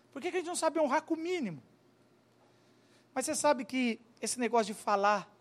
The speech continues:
falar o óbvio, é tão importante. Você precisa saber por quê, o que você precisa ser curado e se você quer ser curado. E, eu, eu, eu já contei uma vez aqui, mas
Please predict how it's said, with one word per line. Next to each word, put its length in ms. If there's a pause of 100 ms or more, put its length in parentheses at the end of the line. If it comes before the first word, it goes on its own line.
(100)
falar 300
o 120
óbvio, 460 (500)
é 60
tão 180
importante. 580
Você 260
precisa 380
saber 320
por 180
quê, 200 (220)
o 80
que 160
você 240
precisa 240
ser 120
curado 460 (260)
e 60
se 120
você 340 (140)
quer 260
ser 200
curado. 460 (1600)
E, 480 (160)
eu, 380
eu, 320
eu 100
já 120
contei 300
uma 140
vez 180
aqui, 220
mas 340